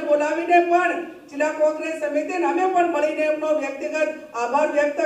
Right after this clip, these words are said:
કરશું, જેથી કરીને એમને એમ ના લાગે કે અમે અગ્રેસિવ રહીને આટલી મજૂરી કરીને અમારી કોઈ કદર નથી. ક્યાંક નાના મોટી ભૂલો કે નાના મોટું કોઈ કારણોસર આપણા કોંગ્રેસના આગેવાનો આખે આગા બધા જ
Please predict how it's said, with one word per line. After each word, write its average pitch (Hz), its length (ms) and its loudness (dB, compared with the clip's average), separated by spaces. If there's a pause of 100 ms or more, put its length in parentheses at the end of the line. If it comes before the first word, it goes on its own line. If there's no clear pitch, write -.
કરશું, 320 520 6 (220)
જેથી 262 400 -2
કરીને 330 300 0 (180)
એમને 311 260 0
એમ 311 160 -2
ના 311 240 2
લાગે 349 300 2 (340)
કે 294 120 -2
અમે 330 260 0
અગ્રેસિવ 339 560 0
રહીને 311 220 -2
આટલી 311 340 -4
મજૂરી 311 380 -6
કરીને 339 340 0
અમારી 294 320 -2
કોઈ 294 180 -2
કદર 262 300 -2
નથી. 233 340 -6 (520)
ક્યાંક 262 220 -6
નાના 339 300 0
મોટી 349 420 4 (540)
ભૂલો 330 380 2
કે 339 180 4
નાના 339 320 0
મોટું 349 400 2 (720)
કોઈ 320 180 -4
કારણોસર 349 640 2 (580)
આપણા 320 380 -4
કોંગ્રેસના 339 560 0
આગેવાનો 339 540 2
આખે 339 320 -2
આગા 349 420 2
બધા 339 400 2
જ - 20 -4